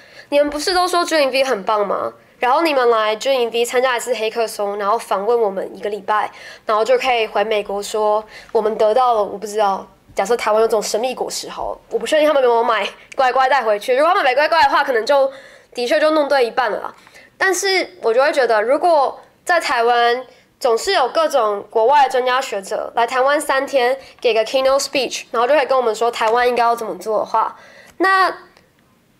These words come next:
我不要那么狂妄，我不要去三天就跟他们讲该怎么做，我去个几个月，然后参与他们的社区N G O组织，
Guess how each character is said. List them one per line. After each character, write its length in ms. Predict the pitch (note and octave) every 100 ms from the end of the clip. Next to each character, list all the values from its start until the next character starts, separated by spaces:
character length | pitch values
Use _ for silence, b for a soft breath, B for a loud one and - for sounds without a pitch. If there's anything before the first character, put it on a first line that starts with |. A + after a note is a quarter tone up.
| _ _ _
我 260 | C4+ B3+ A#3+
不 160 | B3
要 120 | D4 F4+
那 60 |
么 80 | F#4
狂 300 | D#4+ B3 A3
妄， 320 | B3 B3+ A3
我 120 | G#3 A3+
不 80 |
要 200 | C4+ E4 F4+
去 200 | - F4+
三 240 | E4+ D4+
天 160 | D4+ C#4+
就 80 | D4
跟 80 | C#4
他 120 | C4
们 100 | C4+
讲 240 | B3 G3+
该 160 | G3+ A3
怎 100 | A3+
么 100 | F#3+
做， 300 | G3 A3+ G#3+
我 180 | G#3 A3
去 240 | G#3+ F4+
个 360 | E4 C#4+ A#3 - B B
几 160 | - A#3+
个 160 | A#3 A#3
月， 180 | C#4+
然 320 | C#4+ A#3 A#3 A3+
后 240 | C4 C#4
参 320 | C4+ C4+ C4+
与 40 | C4+
他 140 | C4
们 140 | C4
的 160 | A#3 A3+
社 180 | - C#4
区 160 | C4
N 160 | B3+ B3+
G 80 | B3+
O 140 | B3
组 160 | B3 F#3+
织， 340 | - G#3+ A#3